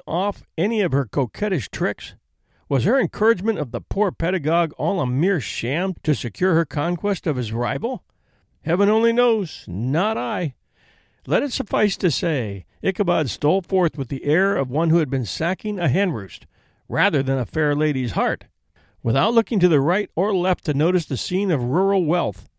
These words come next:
on which he had so often gloated, he went straight to the stable, and with several hearty cuffs and kicks, roused his steed most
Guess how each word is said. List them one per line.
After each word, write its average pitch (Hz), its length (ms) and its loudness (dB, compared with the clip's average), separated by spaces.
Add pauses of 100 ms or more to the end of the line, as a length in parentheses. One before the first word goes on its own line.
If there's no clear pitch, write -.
on 117 140 -4
which 160 220 -2
he 139 100 2
had 110 140 -2
so 156 200 -2
often 139 360 -2
gloated, 120 480 -4 (340)
he 127 140 -6
went 127 200 -2
straight 185 360 -4
to 220 100 -8
the 202 80 -2
stable, 113 560 -4 (220)
and 123 120 -6
with 120 140 -4
several 170 380 -2
hearty 196 420 -2
cuffs - 400 -8
and 185 140 -6
kicks, - 360 -4 (380)
roused 180 520 0
his 185 180 0
steed 165 380 -6
most 185 360 0